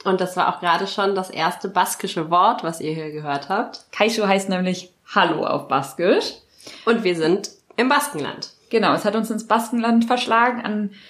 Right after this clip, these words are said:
Speaker 2: den Rand der Hauptstadt Gasteiz, die auch den spanischen Namen Vitoria trägt. So wie viele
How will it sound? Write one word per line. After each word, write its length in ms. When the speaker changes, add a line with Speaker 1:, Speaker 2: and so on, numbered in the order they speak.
Speaker 2:
den 120
Rand 400
der 140
Hauptstadt 560
Gasteiz, 680
die 560
auch 260
den 160
spanischen 420
Namen 320
Vitoria 680
trägt. 680
So 180
wie 100
viele 500